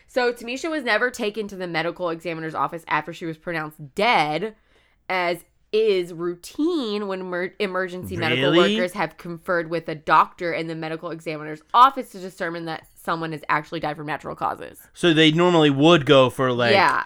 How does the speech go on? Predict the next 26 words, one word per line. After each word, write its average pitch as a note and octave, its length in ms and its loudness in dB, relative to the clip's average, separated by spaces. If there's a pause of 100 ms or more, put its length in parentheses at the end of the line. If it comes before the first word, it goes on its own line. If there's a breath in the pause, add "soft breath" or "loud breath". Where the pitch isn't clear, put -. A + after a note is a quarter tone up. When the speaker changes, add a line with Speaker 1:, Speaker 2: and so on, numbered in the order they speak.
Speaker 2:
oh, C3 160 6
Speaker 1:
apparently, F3 400 6
Speaker 2:
fuck, C#3 140 6 (140)
okay. A#2 260 0
Speaker 1:
and D#3+ 140 -8
that D#3+ 140 -2
didn't D#3 140 -10
happen. C#3+ 440 -12 (320)
Speaker 2:
So D3 140 -2
some C#3 180 -2
negligence, C3 520 0
huh? G#2 140 -12 (500)
Speaker 1:
Yeah. E3+ 280 0
So A#3 160 -8
when B3 100 4
her B3 80 4
mom B3+ 240 2
spoke B3+ 200 -4
to B3+ 80 -2
W G3 340 -2
D F#3 160 -4
I D#3+ 260 2
V D#3+ 340 -4
on D#3+ 200 -2
that D3+ 160 -6
Monday, E3+ 680 -2